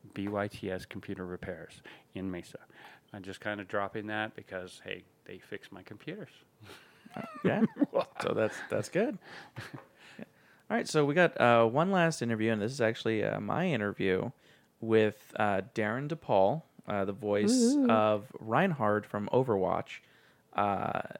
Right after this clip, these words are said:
Speaker 2: and several other Blizzard games. He's done, uh, done a lot of things, and of course, uh, the new Final Fantasy that's coming out, uh, he voices a character in that. Uh, we actually did something a little, little bit different,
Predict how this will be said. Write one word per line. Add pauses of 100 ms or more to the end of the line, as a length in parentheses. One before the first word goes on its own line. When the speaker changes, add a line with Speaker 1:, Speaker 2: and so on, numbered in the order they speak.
(140)
Speaker 2:
and
several
other
Blizzard
games.
He's
done, (120)
uh,
done
a
lot
of
things,
and
of
course, (160)
uh, (100)
the
new
Final
Fantasy
that's
coming
out, (640)
uh,
he
voices
a
character
in
that. (600)
Uh,
we
actually
did
something
a
little,
little
bit
different,